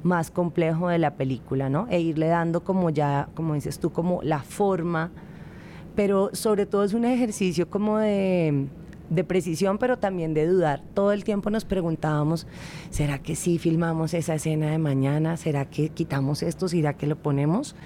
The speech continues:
Porque el arte es así, es incierto, o sea, tú nunca sabes realmente, eh, qué, qué está pasando, sino que vas ensayando, ensayando, ensayando y luego,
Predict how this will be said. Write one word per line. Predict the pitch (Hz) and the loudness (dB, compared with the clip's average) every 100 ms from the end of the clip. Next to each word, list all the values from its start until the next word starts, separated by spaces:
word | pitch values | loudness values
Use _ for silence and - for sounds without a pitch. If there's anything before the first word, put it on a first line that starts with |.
| - - - | -16 -16 -4
Porque | 190 151 170 | -4 0 0
el | 160 | 2
arte | 147 - 165 | 0 0 0
es | 170 | 0
así, | 180 - 269 165 | -2 -2 -2 0
es | 143 147 | -2 -2
incierto, | 156 151 240 214 - 139 | 0 2 2 0 -2 -6
o | |
sea, | 143 139 | -4 -2
tú | 165 | 0
nunca | 160 175 175 | 0 2 0
sabes | 170 185 175 175 | 0 2 2 2
realmente, | 180 156 151 151 151 - 156 156 156 - - - - - - | 0 0 2 2 0 2 2 2 -2 -8 -18 -18 -18 -14 -4
eh, | - 170 - - - | -2 -2 -4 -10 -4
qué, | 180 | -4
qué | - 185 | -2 -2
está | - 175 | -2 -2
pasando, | 185 180 214 156 143 - | -2 0 0 0 -4 -6
sino | - 175 151 | 0 0 2
que | 180 | 2
vas | 185 190 | 2 0
ensayando, | 208 214 220 - 254 151 - - | -2 -2 -2 0 -2 -2 -8 -6
ensayando, | 175 165 165 175 170 | -2 0 2 2 0
ensayando | 196 226 190 180 185 | 0 0 0 0 2
y | 240 | 2
luego, | 175 165 156 | 2 2 0